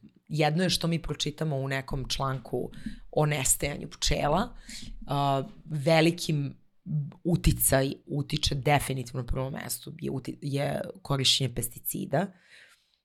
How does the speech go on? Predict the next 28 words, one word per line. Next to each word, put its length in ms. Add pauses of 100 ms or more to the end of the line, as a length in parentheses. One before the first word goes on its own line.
(300)
a, 260
u 340
poljoprivredi, 760 (200)
u 80
agraru, 480 (880)
am, 540 (1500)
genetski 540
modifikovanog 760
semenja 540
koje 240
zahteva 640
upotrebu 500
pesticida. 380
Znači, 180 (300)
to 100
je 80
takav 260
je, 140
sve 300
je 120
ciklus. 640 (280)
E, 160
ne 180
možete 380
vi, 140
vi, 320
svaka 420 (400)
akcija 640